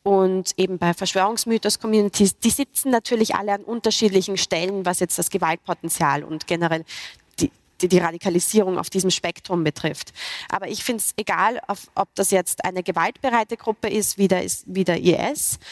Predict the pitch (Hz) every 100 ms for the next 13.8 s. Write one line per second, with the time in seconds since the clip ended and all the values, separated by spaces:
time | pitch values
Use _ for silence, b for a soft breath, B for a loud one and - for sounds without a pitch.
0 | B B - 190 160 170 - _ _ -
1 | 180 226 - 262 247 233 247 240 240 233
2 | - 233 220 B B B - 214 214 196
3 | - 208 208 190 - 190 190 233 - 208
4 | 196 - 202 196 175 - 190 190 175 170
5 | 170 180 220 247 - 233 233 - 247 -
6 | - - - 190 - 175 214 233 226 -
7 | 202 196 226 - 202 214 - 208 - -
8 | 185 202 196 - 185 185 - 190 170 170
9 | - 175 170 165 156 175 214 233 233 -
10 | 175 156 160 165 - 170 - 165 165 175
11 | _ - 214 - 190 170 - 175 165 -
12 | 185 175 160 165 - 233 - - B B
13 | B B B - 202 196 202 196